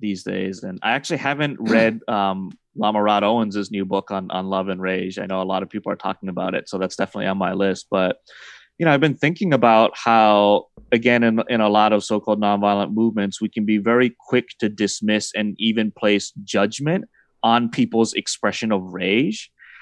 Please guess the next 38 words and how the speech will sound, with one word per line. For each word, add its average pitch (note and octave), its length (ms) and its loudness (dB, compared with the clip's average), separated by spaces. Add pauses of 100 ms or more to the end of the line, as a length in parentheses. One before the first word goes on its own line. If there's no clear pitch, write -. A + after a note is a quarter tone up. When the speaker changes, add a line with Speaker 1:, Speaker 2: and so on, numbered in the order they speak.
(360)
Speaker 1:
And C#3 140 2
I C#3 140 2
think G3+ 320 -2 (260)
we D3 240 0
need D3+ 360 0
to B2+ 360 6 (140)
recognize, A#2 640 0
especially C#3 640 -2
for A#2+ 160 0
marginalized G#2+ 640 0
communities, G#2+ 640 0
that G2+ 220 -2
that D3 200 0
rage B2 600 0
is, G#2+ 260 0
it's G#2+ 200 -4
not G#3 160 -2
only C#3+ 200 2
righteous, B2 480 0
but A#2 100 -2
it's - 160 -4
like, A2+ 220 2
well, A#2+ 180 0
why C#3 300 2
wouldn't D#3 600 0
people A2 340 2
be G2+ 160 0
filled G2+ 340 -2
with G#2 220 -2
rage G2+ 420 0
after G2 500 -2 (400)
four A#2 240 4
hundred, A2+ 640 0
five G#2 300 4
hundred A#2 480 -4
years G#2+ 320 2
of F#2+ 80 -4
systemic G#2+ 500 -4